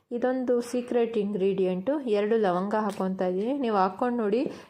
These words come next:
ಟೇಸ್ಟ್ ತುಂಬ ಚೆನ್ನಾಗಿರುತ್ತೆ. ಆ, ನೀವು ಒಂದ್ಸತಿ ಟ್ರೈ ಮಾಡಲೇಬೇಕು. ಮತ್ತು ಇವಾಗ ಏಲಕ್ಕಿ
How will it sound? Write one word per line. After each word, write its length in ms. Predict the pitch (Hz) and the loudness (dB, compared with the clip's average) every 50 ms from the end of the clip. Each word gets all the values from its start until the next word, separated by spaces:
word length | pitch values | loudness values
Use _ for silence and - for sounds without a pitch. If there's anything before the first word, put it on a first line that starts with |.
| _ _ | _ _
ಟೇಸ್ಟ್ 520 | - 226 226 247 240 - - - 269 262 - | 0 2 2 2 2 0 0 -2 -2 0 0
ತುಂಬ 220 | 214 202 202 214 233 | -2 0 0 0 -2
ಚೆನ್ನಾಗಿರುತ್ತೆ. 1040 | 233 - 233 208 208 196 202 202 202 190 180 170 - - 202 226 262 269 - - _ _ _ _ _ _ _ - | 0 0 0 0 0 0 0 0 0 0 0 -2 -2 -2 -2 -2 -2 -2 -4 -10 _ _ _ _ _ _ _ -6
ಆ, 120 | 202 202 | -4 -2
ನೀವು 140 | 208 214 214 | -2 -2 -2
ಒಂದ್ಸತಿ 280 | 214 214 240 226 226 | 0 0 0 0 0
ಟ್ರೈ 240 | 226 226 214 196 202 | 0 0 2 2 2
ಮಾಡಲೇಬೇಕು. 960 | 220 208 208 185 180 190 196 196 190 185 185 175 180 - - 247 285 311 - - - - - - - - _ _ _ - | 2 2 0 2 2 2 2 2 2 2 0 -2 -2 -2 0 0 0 -2 -4 -10 -18 -20 -20 -20 -20 -20 _ _ _ -10
ಮತ್ತು 300 | 214 214 220 - 294 320 | -10 -6 -4 -2 0 0
ಇವಾಗ 240 | 262 220 220 214 233 | 0 2 2 2 2
ಏಲಕ್ಕಿ 840 | 254 247 220 208 208 208 214 214 - 240 226 220 208 196 - - | 2 2 2 2 2 0 -2 -4 -4 -4 -2 -2 -2 -2 -4 -8